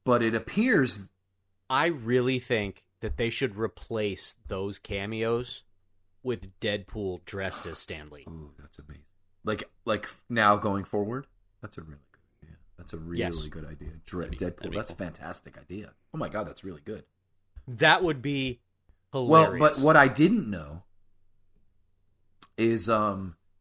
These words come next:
Speaker 1: he has some other characters that are more, like, horror themed. I didn't, I, I legitimately didn't know about this,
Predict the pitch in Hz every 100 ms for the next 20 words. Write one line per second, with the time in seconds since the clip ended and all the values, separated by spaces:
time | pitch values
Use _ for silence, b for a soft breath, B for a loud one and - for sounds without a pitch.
0 | - 139 147 147 - 123 123 135 123 117
1 | 110 - 101 98 101 98 98 104 104 92
2 | 87 - _ _ _ _ _ - 120 127
3 | 135 151 - 170 175 190 - _ _ -
4 | 107 117 117 113 110 120 110 120 104 110
5 | 104 120 120 110 101 101 90 95 85 76
6 | 80 76